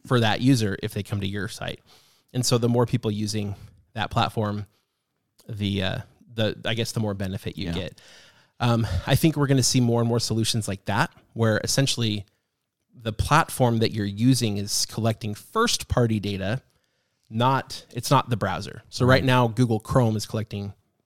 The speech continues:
Speaker 1: tons of cookie data and feeding that to the algorithm. And so the Google ads are very, very much more targeted. But I think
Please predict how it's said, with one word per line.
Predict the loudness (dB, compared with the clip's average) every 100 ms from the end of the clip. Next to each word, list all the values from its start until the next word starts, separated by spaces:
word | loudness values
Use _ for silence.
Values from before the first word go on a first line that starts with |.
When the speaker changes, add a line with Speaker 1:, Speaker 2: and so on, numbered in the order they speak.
| _ _ 2
Speaker 1:
tons | 4 6 2
of | -4
cookie | -6 -4
data | -4 -4 -4 -4 -8 _ _ _ _ -2
and | 0 0 -2 -6 -10 -16 _
feeding | 0 2 2 -2
that | -4 -8 _ _ -8
to | -4
the | -2
algorithm. | -2 -4 -6 -8
And | -8
so | -4 -4
the | -4
Google | -4 -2 0 0
ads | -2 -4
are | -8
very, | -4 -2 0 0 -4 _ _ _ _ _ -6
very | 4 4
much | 4 0 -4 -2
more | -2 -2
targeted. | -4 -4 -6 -8 -12 -16 _ _ _ _ _ _
But | -4 -4 -6 -6 -6 -4
I | -6
think | -2 -4 -4 -14